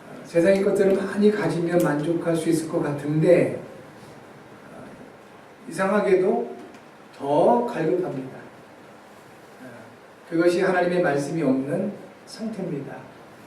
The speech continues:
두 번째는 혼돈하다고 그랬습니다. 방향이 안 나옵니다. 목적이 사라지게 됩니다. 그래서 무슨 일을 하든지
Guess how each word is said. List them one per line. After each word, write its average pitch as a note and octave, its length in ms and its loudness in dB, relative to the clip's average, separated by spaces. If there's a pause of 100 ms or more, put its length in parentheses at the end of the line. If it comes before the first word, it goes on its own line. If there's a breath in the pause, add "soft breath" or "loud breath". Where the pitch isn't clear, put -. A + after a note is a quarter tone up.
(240)
두 E3+ 60 -8
번째는 G3 460 2 (160)
혼돈하다고 F#3 600 4
그랬습니다. C3 500 -6 (840 loud breath)
방향이 E3+ 420 2
안 C#3+ 180 2
나옵니다. C3 480 2 (640)
목적이 D#3+ 760 4 (240)
사라지게 C#3+ 480 -4
됩니다. A#2+ 360 -8 (960)
그래서 E3 180 -4
무슨 E3 420 8
일을 A3 220 10
하든지 F3 640 2